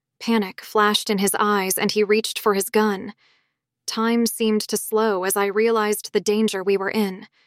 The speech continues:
Before he could react, a gunshot rang out. The man fell to the ground, clutching his leg in pain. I turned to see my dad,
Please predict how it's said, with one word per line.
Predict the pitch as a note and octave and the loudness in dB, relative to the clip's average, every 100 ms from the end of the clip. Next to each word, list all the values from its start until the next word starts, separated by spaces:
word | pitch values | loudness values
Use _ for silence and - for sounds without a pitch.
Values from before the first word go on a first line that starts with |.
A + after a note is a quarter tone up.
| _ _ _ _ _ | _ _ _ _ _
Before | G#3+ - A3 A3+ | 4 4 -4 0
he | A3 | 0
could | A3+ G3+ | 0 -4
react, | G3+ G#3+ F#3+ - | 0 0 -2 -6
a | G3+ | -6
gunshot | A3 A3+ A3 G3+ - | 0 0 0 -4 -4
rang | G3+ F#3+ | -2 -2
out. | F#3 F3+ - - _ _ _ _ | -2 -4 -6 -14 _ _ _ _
The | A3+ | -2
man | A3 G#3+ G#3 | 0 0 -2
fell | - G#3+ G#3+ | 0 0 0
to | G#3+ | -2
the | G3+ | 0
ground, | G#3+ G#3 F#3+ G#3+ - _ - | 2 2 -2 -10 -14 _ -10
clutching | - A3 A3 G3+ | -2 0 0 -2
his | G#3 | -2
leg | G#3 G#3 G3 | 0 0 0
in | G3 G#3 | -2 -2
pain. | A3 G3+ G#3+ A3+ _ _ _ _ _ _ _ A#3 | -2 -2 -4 -16 _ _ _ _ _ _ _ -2
I | |
turned | G#3+ A3 G#3+ - | 0 0 0 -2
to | G#3+ | -4
see | A3+ | 0
my | G#3+ G3 | 0 0
dad, | G#3 G#3 F#3+ G#3+ | 0 -2 -2 -10